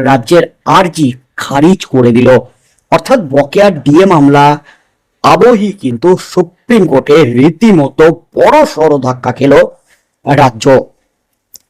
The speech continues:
আর কিন্তু নতুন ওবিসি তালিকা ভিত্তিক যে সমস্ত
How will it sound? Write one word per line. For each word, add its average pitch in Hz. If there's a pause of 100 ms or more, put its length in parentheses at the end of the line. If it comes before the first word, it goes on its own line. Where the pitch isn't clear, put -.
(380)
আর 190 (100)
কিন্তু 165 (1000)
নতুন 160 (160)
ওবিসি 135
তালিকা 131 (1700)
ভিত্তিক 190 (380)
যে 170
সমস্ত 214